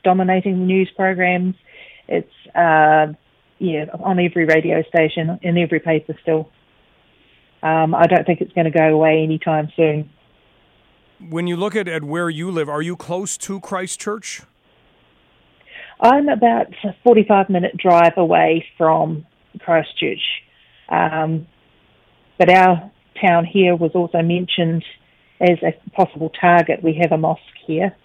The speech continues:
Speaker 1: and it was listed as one of the possible targets by the shooter if he got out of town. So that was, yeah, a bit scary.
Speaker 2: Absolutely.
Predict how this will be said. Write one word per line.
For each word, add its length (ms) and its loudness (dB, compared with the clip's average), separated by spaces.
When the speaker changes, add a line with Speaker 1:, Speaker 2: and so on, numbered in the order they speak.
Speaker 1:
and 560 0
it 140 0
was 220 0
listed 640 -2
as 340 -4
one 140 0
of 160 -2
the 80 -8
possible 420 -4
targets 520 -4
by 140 4
the 200 -2
shooter 380 2
if 240 4
he 320 -4
got 200 0
out 140 4
of 80 -6
town. 300 -2
So 400 4
that 180 -2
was, 120 -6
yeah, 280 -4
a 40 -12
bit 200 -6
scary. 420 0
Speaker 2:
Absolutely. 800 -10